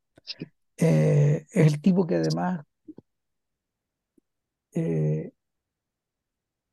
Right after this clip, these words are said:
de alguna manera, de alguna manera es uno de los, es uno de los,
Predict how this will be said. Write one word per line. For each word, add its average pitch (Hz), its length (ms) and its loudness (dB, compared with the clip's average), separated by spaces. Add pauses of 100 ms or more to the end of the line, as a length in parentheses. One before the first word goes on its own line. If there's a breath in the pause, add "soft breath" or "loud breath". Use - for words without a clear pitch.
(460)
de 170 200 4
alguna 170 440 -2
manera, 226 540 -2 (120)
de 190 80 -8
alguna 202 340 -2
manera 208 460 -4
es 196 100 -4
uno 190 220 -2
de 185 80 -4
los, 180 280 -4
es 208 60 -6
uno 202 240 0
de 190 80 -2
los, 160 120 -4